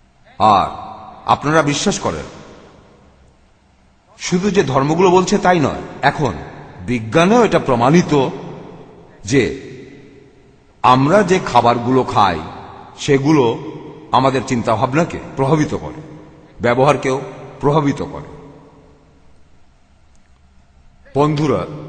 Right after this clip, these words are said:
একটা সময় ছিল যখন মানুষের সামনে বিকল্প উপায় ছিল না, কিছুই ছিল না।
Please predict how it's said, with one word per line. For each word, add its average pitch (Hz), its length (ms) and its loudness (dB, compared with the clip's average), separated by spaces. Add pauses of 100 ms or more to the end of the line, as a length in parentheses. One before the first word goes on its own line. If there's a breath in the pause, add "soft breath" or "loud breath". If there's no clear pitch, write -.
(120)
একটা 151 300 2
সময় 156 300 -2
ছিল - 180 -6 (760)
যখন 120 380 -2 (480)
মানুষের 185 440 2
সামনে 160 280 -2
বিকল্প 135 360 0
উপায় 127 260 0
ছিল 131 280 -2
না, 92 100 -4 (100)
কিছুই 196 300 0
ছিল 151 280 0
না। 92 120 -4